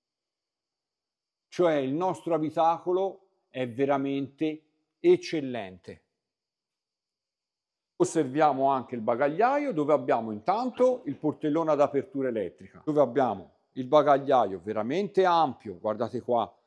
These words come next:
che bellezza, sedile posteriore sdoppiabile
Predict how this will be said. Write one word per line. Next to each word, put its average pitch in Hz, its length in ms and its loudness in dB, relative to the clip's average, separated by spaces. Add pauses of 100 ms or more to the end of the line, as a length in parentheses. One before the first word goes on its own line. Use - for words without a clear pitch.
(140)
che 123 160 -4
bellezza, 120 680 -4 (320)
sedile 180 500 2
posteriore 170 600 2
sdoppiabile 185 1040 0